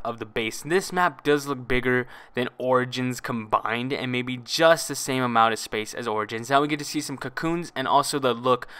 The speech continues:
of the new trap, the Lotus Fly Trap. Now, this is amazing because honestly, the fly traps in real life are cute little plants, but if you get close to them, they are gonna hurt you,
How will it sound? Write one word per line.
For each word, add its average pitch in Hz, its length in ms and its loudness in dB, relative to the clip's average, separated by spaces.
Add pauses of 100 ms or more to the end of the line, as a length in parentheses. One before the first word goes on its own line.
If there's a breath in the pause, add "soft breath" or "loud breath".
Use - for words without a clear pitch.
(160 loud breath)
of 139 140 6
the 147 80 2
new 131 140 2
trap, 117 480 4 (180 loud breath)
the 123 120 4
Lotus 110 500 0 (120)
Fly 147 320 2
Trap. - 440 -6 (340 loud breath)
Now, 131 460 6
this 131 500 0
is 135 240 -4
amazing 127 720 -2
because 120 560 -4
honestly, 147 640 2 (420 loud breath)
the 135 120 2
fly 147 340 8
traps 160 480 4
in 120 200 -6
real 120 200 2
life 113 380 2
are 110 240 -2 (180)
cute 160 300 -4
little 147 180 4
plants, 135 460 0
but 127 140 -2
if 123 100 -8
you 160 80 0
get 175 200 -2
close 160 280 -2
to 156 80 -4
them, 127 140 -4
they 135 140 0
are 135 300 4
gonna 135 220 -2
hurt 120 380 -4
you, 113 220 -4